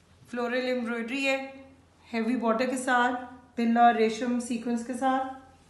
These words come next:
इसका दुपट्टा देखते हैं।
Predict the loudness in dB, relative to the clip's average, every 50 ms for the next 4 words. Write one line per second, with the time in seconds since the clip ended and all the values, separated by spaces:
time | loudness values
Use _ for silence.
0 | _ _ _ _ _ _ _ _ _ _ _ _ _ _ _ _ _ _ _ -20
1 | -20 _ _ _ _ _ _ _ _ _ -20 -20 -20 -20 _ -16 -10 -6 -4 -4
2 | -2 -2 -2 -2 -2 -4 -2 -2 -4 -6 -6 -8 -8 -6 -6